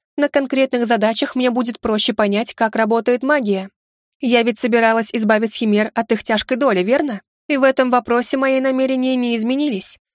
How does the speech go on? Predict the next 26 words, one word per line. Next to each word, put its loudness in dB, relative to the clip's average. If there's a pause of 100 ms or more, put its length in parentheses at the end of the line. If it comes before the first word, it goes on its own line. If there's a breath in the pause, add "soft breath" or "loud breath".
(160)
А 0
значит, 0
книгу 2
нужно 0
вернуть. -2 (380)
Спрятала 0
я 2
её 0
в 0
один 2
из -2
сундуков. -2 (220)
И 0
хорошо 2
бы 0
Милана 2
её 2
ещё -2
не 0
нашла. -4 (460)
Судя -2
по 0
всему, -2
с -4
магией 0
она, 0